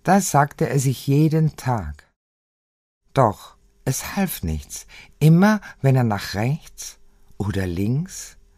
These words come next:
nach hinten oder oben sah, wurde er nahezu geblendet, obwohl er doch selbst so hell leuchtete. Da wurde er sehr traurig.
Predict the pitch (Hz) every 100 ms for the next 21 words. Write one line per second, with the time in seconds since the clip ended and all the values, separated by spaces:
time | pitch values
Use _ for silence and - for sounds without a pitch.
0 | - - 87 - 117 131 175 - 185 190
1 | - - - - - - 101 98 104 135
2 | 143 127 143 156 180 - - - - -
3 | 90 98 110 113 139 107 85 104 - -
4 | 104 151 - - 226 170 85 78 - -
5 | - - - - - - 98 107 110 110
6 | 113 - - 220 240 135 76 - - -
7 | - - 110 104 98 95 90 85 76 -
8 | 69 - 76 71 _ _ _ _ _ _
9 | _ _ _ _ _ _ - - 143 160
10 | 165 143 156 147 147 - - 120 85 76
11 | 71 -